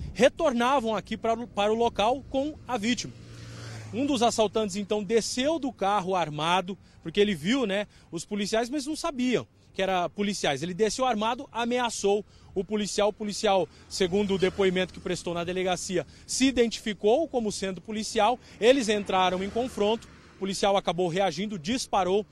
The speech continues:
e acertou o criminoso. Foram três tiros que acertaram aí esse criminoso,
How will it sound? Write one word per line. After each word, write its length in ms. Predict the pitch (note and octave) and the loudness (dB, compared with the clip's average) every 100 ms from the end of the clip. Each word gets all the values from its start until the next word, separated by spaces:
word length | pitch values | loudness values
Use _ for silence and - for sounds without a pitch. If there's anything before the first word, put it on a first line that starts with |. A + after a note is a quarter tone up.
| - - | -20 -10
e 140 | G#3 A#3 | 0 0
acertou 560 | G3 G3+ E3 F#3+ F#3 - - - | 2 -2 -2 0 0 -2 -14 -2
o 160 | G3+ | -2
criminoso. 720 | - G#3 G#3 F#3+ D3+ C#3 - - - _ _ - | 0 -2 -2 -2 0 -2 -6 -16 -20 _ _ -2
Foram 240 | G3 G#3+ | 0 0
três 380 | F3+ A3+ C4+ - | 2 2 2 -2
tiros 360 | - G#3+ G#3 | -2 -2 -2
que 340 | - G3+ G3 F#3 | -6 -6 -6 -6
acertaram 760 | F3+ D#3+ G#3 F3 F#3+ F#3+ E3 D#3+ | -6 -4 -4 -2 2 2 2 -4
aí 200 | E3+ F3 | -2 -4
esse 240 | - E3 | -4 -8
criminoso, 680 | D#3 F3+ F#3 D#3+ E3 E3+ | -8 -6 -4 -2 -4 -4